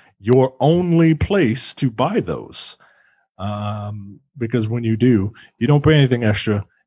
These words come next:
and you help us out by giving us a finder's fee. So go to dense pixels dot com slash amazon.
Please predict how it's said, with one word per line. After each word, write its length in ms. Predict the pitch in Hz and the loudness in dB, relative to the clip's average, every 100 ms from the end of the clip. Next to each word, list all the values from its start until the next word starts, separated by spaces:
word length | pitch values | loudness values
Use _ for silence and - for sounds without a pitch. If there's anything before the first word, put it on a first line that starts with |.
| _ | _
and 240 | 101 98 | -2 0
you 80 | 104 | 2
help 180 | 110 110 | 4 2
us 160 | 95 | 0
out 140 | 104 90 | 0 0
by 120 | 87 | -2
giving 220 | 90 87 | -2 -2
us 140 | 82 - | -4 -4
a 20 | |
finder's 320 | 76 69 71 | -8 -8 -10
fee. 220 | - 62 | -14 -12
So 180 | - 85 | -8 -8
go 220 | 90 120 | -4 -4
to 240 | 113 - 101 | -2 -2 -2
dense 340 | 95 113 113 | -2 -2 -2
pixels 520 | - - 107 104 90 | -2 -4 -2 -6 -8
dot 260 | - 90 98 | -6 -4 -4
com 380 | - 92 87 82 | -6 -6 -6 -10
slash 600 | - - 76 78 78 - - | -10 -8 -6 -6 -6 -8 -8
amazon. 520 | 76 76 - - | -10 -10 -14 -18